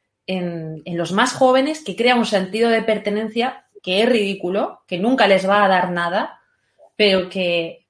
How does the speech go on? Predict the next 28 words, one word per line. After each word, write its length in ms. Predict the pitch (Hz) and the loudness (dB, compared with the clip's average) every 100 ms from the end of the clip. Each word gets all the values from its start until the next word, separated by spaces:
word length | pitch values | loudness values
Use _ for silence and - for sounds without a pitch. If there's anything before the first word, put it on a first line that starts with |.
| - | -4
pero 260 | 208 185 | 0 0
que 100 | 180 | 0
está 260 | 170 - 269 | -4 2 4
ahí. 280 | 262 311 - | 4 0 -2
¿Cómo, 360 | 233 233 233 - | 0 2 2 2
cómo, 640 | 254 262 294 226 - - | 2 4 2 0 -4 -8
cómo 300 | - 220 262 | -6 -2 -2
se 220 | 269 214 | -4 -4
combate 680 | 180 180 190 214 214 233 - | 0 0 2 2 2 -2 0
esto? 480 | 233 - 285 320 - _ _ _ _ _ - | -2 -2 -2 -2 -4 _ _ _ _ _ -4
Y, 600 | 233 208 202 196 190 - | -2 0 -2 -2 -4 -4
y 80 | 226 | -8
sobre 280 | 214 226 208 | -2 0 0
todo, 300 | 220 247 269 | 4 4 6
¿cómo, 540 | 269 269 285 277 - - | 6 6 8 6 4 2
cómo 400 | 233 247 294 - 190 - - | 4 4 2 0 -6 -10 0
puede 240 | 254 277 | 4 6
responder 520 | 254 208 208 196 233 | 4 0 -2 0 0
la 100 | 262 | 0
judicatura? 580 | 247 247 240 233 233 262 | 0 0 0 0 2 0
¿Cómo 240 | 220 240 214 | 2 -2 4
puede 200 | 247 262 | 4 4
plantarse 680 | 208 180 185 233 262 254 226 | 0 -2 -2 0 0 0 -4
ante 580 | 185 185 175 175 170 170 _ _ | -4 -4 -4 -4 -6 -8 _ _
el 200 | - 190 | -4 -2
leviatán 560 | 185 180 185 180 220 233 | 0 0 0 2 2 2
político, 760 | 247 233 262 262 247 - 269 262 | 2 2 0 -2 -6 2 2 4
gubernamental, 800 | 220 208 - 208 208 226 277 | 2 0 0 -4 0 2 2